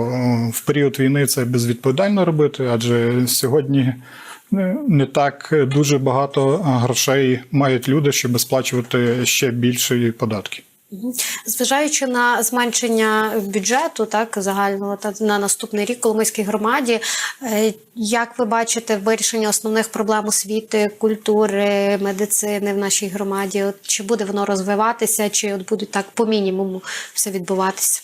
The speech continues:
Speaker 2: Можна
Speaker 1: Буде
Speaker 2: спрогнозувати?
Speaker 1: буде фінансуватись по необхідності всього, але я бачу, що,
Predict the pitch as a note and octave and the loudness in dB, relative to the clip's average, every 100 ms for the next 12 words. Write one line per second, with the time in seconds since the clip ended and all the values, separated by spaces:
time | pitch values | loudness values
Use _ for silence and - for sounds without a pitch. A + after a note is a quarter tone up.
0 | - _ C#3 B2+ D3+ E3+ F3+ G#3+ G#3+ G#3 | -12 _ 0 2 2 2 0 0 0 0
1 | G#3 G3+ - - - - D#3 C3 E3 F3 | 0 0 -4 -10 -16 -4 0 2 2 2
2 | D#3 C#3+ C3 C#3 C#3 C#3+ C#3+ C#3+ - - | 2 2 2 2 2 2 2 0 0 -2
3 | - C#3+ B2+ B2 B2 A#2+ B2 C#3 C#3+ - | -2 0 2 2 4 4 4 6 4 2
4 | - B2 A#2 A#2 - C#3 - D#3 D#3 G#3+ | 0 0 2 0 0 -2 0 2 4 2
5 | A3 D3 C3 C3+ C3+ C3+ D#3 D3 C#3+ C#3 | 2 2 2 4 4 4 2 2 2 2
6 | - B2+ - - C3 B2 | 0 -2 0 0 2 2